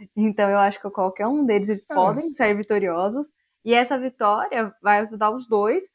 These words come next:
Speaker 1: numa busca por um wild card, se forem conseguir. Mas eu acho que é uma vitória que pode ir pros dois lados. Eu não vejo um franco favorito. E quem sair continua na briga por um wild card. E quem perder, Colts ainda consegue ainda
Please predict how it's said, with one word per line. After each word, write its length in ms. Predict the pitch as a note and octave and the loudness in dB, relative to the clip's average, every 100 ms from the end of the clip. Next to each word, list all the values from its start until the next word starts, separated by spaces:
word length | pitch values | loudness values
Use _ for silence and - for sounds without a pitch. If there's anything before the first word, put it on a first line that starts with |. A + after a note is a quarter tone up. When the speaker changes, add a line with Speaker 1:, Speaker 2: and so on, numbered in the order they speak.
| _ - | _ -2
Speaker 1:
numa 160 | C4 | 2
busca 320 | A3+ A3+ - A#3 | 2 0 -6 -10
por 140 | B3 | -8
um 400 | A#3+ B3 A#3+ A#3 | -6 -6 -6 0
wild 320 | G#3 G#3 G#3 | 2 2 -4
card, 320 | - G3 G3+ - | -2 0 0 -4
se 280 | - B3 C#4+ | -10 -8 -4
forem 300 | D#4 D#4+ D4+ | -2 -2 -4
conseguir. 560 | D#4 D4+ D#4+ D#4 B3 | -6 -6 -6 -4 -4
Mas 240 | F#3+ E3+ F3+ | -6 -8 -8
eu 80 | |
acho 160 | F3 F#3+ | -10 -12
que 80 | - | -12
é 40 | |
uma 120 | G3+ | -10
vitória 440 | G3+ G3+ F#3 F3 F#3 _ _ _ _ | -10 -10 -8 -8 -10 _ _ _ _
que 100 | G#3 | -4
pode 360 | G3+ G#3 A3+ | 0 2 0
ir 20 | |
pros 260 | G#3+ G#3+ G#3 | -8 -10 -8
dois 220 | G3+ G3+ | -6 -6
lados. 320 | G3 F3 G#3 | -2 -2 -2
Eu 80 | A#3 | -6
não 220 | A3+ D4 | -6 -4
vejo 260 | A3+ G#3 B3+ | -2 -2 -2
um 60 | B3+ | -6
franco 240 | A3 G#3 | -6 -6
favorito. 680 | - F#3+ F#3+ F#3 F3 F3 - D#4 _ _ _ _ | -6 -6 -4 -4 -4 -8 -12 -14 _ _ _ _
E 380 | - C4 F4+ G4 | 2 4 6 2
quem 160 | D#4 D4+ | -2 -2
sair 320 | D4+ A3 A#3 | 2 4 2
continua 500 | - B3+ C4 A#3+ B3 | 0 -4 0 2 4
na 100 | A#3+ | 2
briga 340 | F#3+ G3+ A#3+ D#4+ | 2 0 -2 -6
por 100 | C4+ | -4
um 80 | A3+ | 0
wild 240 | F#3 F#3 - | 2 0 -4
card. 460 | G3 G#3 A#3 B3+ | -2 0 0 -2
E 60 | C4+ | -4
quem 160 | C#4+ C4+ | -2 0
perder, 640 | C4 B3+ A3+ A3 A3 C4 D#4+ _ _ _ _ _ _ _ _ | 4 2 2 0 -2 -4 -8 _ _ _ _ _ _ _ _
Colts 340 | - D#4+ E4+ E4+ | 2 4 4 0
ainda 220 | D#4+ D#4 | -2 -2
consegue 720 | D#4 D4+ D4 A3 G#3+ C4+ B3 | -4 -6 -4 -2 -2 -2 -2
ainda 440 | A3 A3+ B3 A#3+ | -2 -2 -2 -4